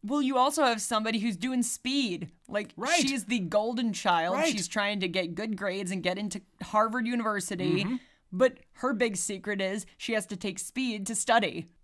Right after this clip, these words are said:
Speaker 2: Yeah, and Gina calls her out for it, saying, "Hey, you know what? You're, you're supposed to be this, uh, prissy little girl who is gonna be the, the, the perfect encapsulation of what it is to be a woman. Well, you're doing it because you're cheating."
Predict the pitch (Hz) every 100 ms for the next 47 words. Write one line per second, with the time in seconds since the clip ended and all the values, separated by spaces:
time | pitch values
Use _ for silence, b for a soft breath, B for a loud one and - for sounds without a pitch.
0 | - 156 175 156 156 117 151 170 165 -
1 | 160 160 135 120 127 180 - 156 143 160
2 | - 160 156 302 B B B 240 214 196
3 | 214 202 214 - B 147 147 185 196 202
4 | 208 170 180 185 175 175 165 170 165 156
5 | 156 151 - 151 139 - 180 175 185 165
6 | 170 160 160 165 170 147 160 160 143 165
7 | 160 160 151 147 B - 151 147 - -
8 | 185 180 180 - - b 170 175 170 170
9 | - 165 160 165 165 143 143 156 147 151
10 | - 151 165 151 120 123 151 196 226 -
11 | b b - 147 180 190 196 - _ _
12 | 170 165 226 147 285 285 220 165 185 143
13 | 127 113 - 220 151 95